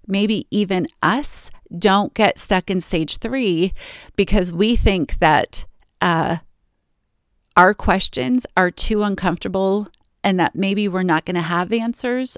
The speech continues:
or we're not gonna like the answers we have. If you wanna know the recipe for an adult getting stuck in a sixteen-year-old kid's faith, don't let him ask questions.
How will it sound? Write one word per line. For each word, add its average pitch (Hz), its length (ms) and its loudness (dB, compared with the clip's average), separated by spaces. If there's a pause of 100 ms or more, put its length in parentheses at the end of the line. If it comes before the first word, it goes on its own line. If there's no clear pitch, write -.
or 185 160 2
we're 185 120 0
not 139 180 0
gonna 185 180 -2
like 170 340 0
the 175 200 -2
answers 170 400 -2
we 165 120 0
have. - 460 -2 (840)
If 196 180 2 (120)
you 202 320 -2
wanna 247 240 4
know 233 120 8
the 214 120 4
recipe 220 500 4
for 185 480 4
an 190 140 2
adult 180 640 2 (180)
getting 202 320 2
stuck - 640 0 (200)
in 208 140 2
a - 100 2
sixteen-year-old 226 1300 4
kid's 185 400 4
faith, 220 560 6 (600)
don't 160 320 4
let 165 140 4
him 170 140 2
ask 147 240 -2
questions. - 720 -6